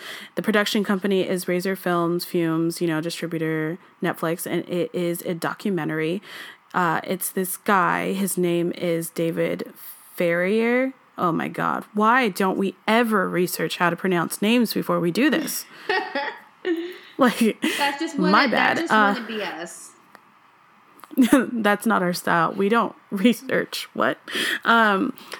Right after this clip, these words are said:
Speaker 1: so he's a journalist, and I believe he's, I think he's from New Zealand, and he just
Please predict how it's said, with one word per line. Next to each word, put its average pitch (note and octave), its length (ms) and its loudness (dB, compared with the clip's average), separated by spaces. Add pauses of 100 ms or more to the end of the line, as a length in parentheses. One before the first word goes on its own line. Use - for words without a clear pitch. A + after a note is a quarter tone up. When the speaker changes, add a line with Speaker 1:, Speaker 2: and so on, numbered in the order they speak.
(120)
Speaker 1:
so A3 340 6
he's A#3 300 4
a C#4 40 4
journalist, G#3+ 640 2
and G3 280 2
I - 80 -2
believe G#3 340 0
he's, D#4+ 300 0
I F#3 60 -6
think A#3+ 220 -2
he's D4+ 120 0
from G3 160 0
New F#3 160 2
Zealand, D#3+ 580 -2
and F3 280 0
he G3+ 100 0
just G3 200 -4